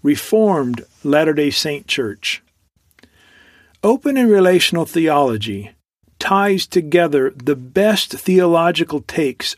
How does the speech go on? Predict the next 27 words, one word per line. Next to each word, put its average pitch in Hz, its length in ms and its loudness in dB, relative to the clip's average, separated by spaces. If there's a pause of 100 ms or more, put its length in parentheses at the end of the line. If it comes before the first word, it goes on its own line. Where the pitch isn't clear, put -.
I 151 180 -2
learned 156 420 0
from 135 200 -6
seminary 120 680 -2 (320)
and 202 300 4
from 170 260 -2
books 196 260 0
I've 120 280 -2
read. 104 340 -8 (840)
I 143 140 -4
felt 190 340 0
like 170 280 0
my 156 180 -4
soul 175 480 2
was 143 240 -2
saying, 160 460 -4 (280)
'That's 196 380 -2
it.' - 400 -2 (1400)
After 165 340 0
I 151 100 0
finished 165 440 -4
the 147 80 -6
book, 131 400 -4 (540)
I 143 100 0
told 196 300 0
my 180 160 0
wife, 160 520 0